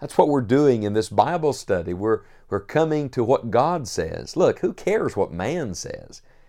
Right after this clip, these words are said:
And who cares what we think about what's going on in the world? What does God say?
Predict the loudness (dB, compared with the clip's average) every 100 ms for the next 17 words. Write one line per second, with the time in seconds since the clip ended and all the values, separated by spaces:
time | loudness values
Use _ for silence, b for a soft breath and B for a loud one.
0 | -20 _ 2 2 6 6 6 4 4 2
1 | 2 0 -2 0 4 6 4 2 2 2
2 | 2 2 2 2 2 2 2 2 2 0
3 | 0 -4 -6 -2 -2 -2 -8